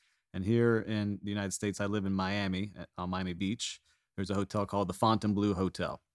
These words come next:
And it's one of the iconic ones of the country. And, you know, like, Frank Sinatra lived there. And it was one of these places that was just very chic.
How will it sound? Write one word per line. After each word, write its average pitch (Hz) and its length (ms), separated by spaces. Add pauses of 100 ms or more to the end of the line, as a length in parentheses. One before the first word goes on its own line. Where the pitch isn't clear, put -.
(280)
And 87 320
it's - 120
one 107 120
of 101 40
the 95 100
iconic 107 500
ones 101 400
of 87 100
the - 60
country. 123 540
And, 87 160 (360)
you 92 60
know, 90 40
like, 85 120
Frank 101 200
Sinatra 107 480
lived 110 280
there. 104 540
And 92 120 (380)
it 101 40
was 95 80
one 104 140
of 107 80
these 101 160
places 95 400
that 82 160
was 90 240
just 87 220
very 95 240
chic. - 380